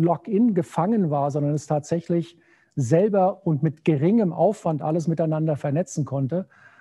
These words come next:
Und wenn ich mir dann anschaue, was meine deutsche Home Automation kann und wie stark ich dort in eine Richtung gezwängt werde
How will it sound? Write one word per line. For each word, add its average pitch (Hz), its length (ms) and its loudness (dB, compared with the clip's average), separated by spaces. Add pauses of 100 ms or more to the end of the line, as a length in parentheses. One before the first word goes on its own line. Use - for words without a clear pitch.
(180)
Und 139 120 -4
wenn 175 80 6
ich 165 100 0
mir 180 80 2
dann 160 120 0
anschaue, 175 580 -2
was 165 200 -2
meine 147 300 0
deutsche 175 440 0
Home 156 300 0
Automation 156 680 0
kann 170 260 -2
und 170 160 -2
wie 156 120 0
stark 147 400 -4
ich 160 140 -6
dort 160 200 -6
in 165 120 -4
eine 147 300 -2
Richtung 165 400 -2
gezwängt 160 540 -2
werde 135 360 0